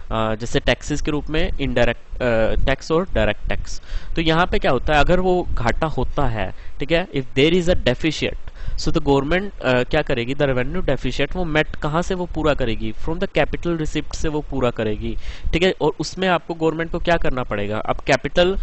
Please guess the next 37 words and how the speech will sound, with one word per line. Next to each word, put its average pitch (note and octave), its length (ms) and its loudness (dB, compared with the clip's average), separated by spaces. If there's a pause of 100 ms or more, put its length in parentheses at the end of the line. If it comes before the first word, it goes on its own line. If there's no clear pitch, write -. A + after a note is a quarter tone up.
(280)
uh, B2+ 120 4
जो B2+ 140 0
receipt C#3 480 -2
है D#3 120 2
जिसमें D3 300 0
आपकी C#3+ 260 2
government C3+ 400 0
की D#3 120 -2
liability A#2+ 480 2
भी D#3 100 0
create D#3 300 0
होती D3+ 240 -2
है G3 220 2 (320)
और C3 280 4
क्या D#3+ 180 0
होता D3+ 360 2
है, F#3 160 2
Asset - 380 4
में D#3 100 0
reduction C#3+ 500 2
भी D3 80 0
होती A#2 340 -2
है G#2+ 200 0
और C#3+ 240 0
ये E3 80 0
नॉन C#3+ 320 2
रिकरिंग C3 380 0
होती A2+ 280 -6
है। A2 220 -2 (340)
इसमें F3+ 220 -2
जैसे F3+ 240 2
government D#3 440 0
क्या E3+ 140 2
कर E3 180 -2
रही D#3 180 -2
है, D#3 120 0
Capital, D#3 520 0